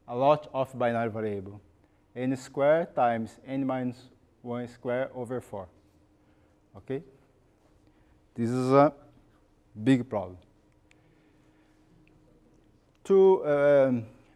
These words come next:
experiment, computa-, computational s-, experiment, we are using the solver, Ba-,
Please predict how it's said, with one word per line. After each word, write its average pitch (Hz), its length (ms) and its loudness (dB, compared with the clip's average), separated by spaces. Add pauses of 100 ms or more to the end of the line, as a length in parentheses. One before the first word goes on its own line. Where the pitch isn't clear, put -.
(120)
experiment, 156 560 -4
computa-, 156 340 -2
computational 156 640 -2
s-, 147 140 -6 (120)
experiment, 143 840 -2
we 170 340 -2
are 135 240 -2
using 139 420 -4
the 139 100 -12
solver, 135 440 -4 (140)
Ba-, 107 340 -8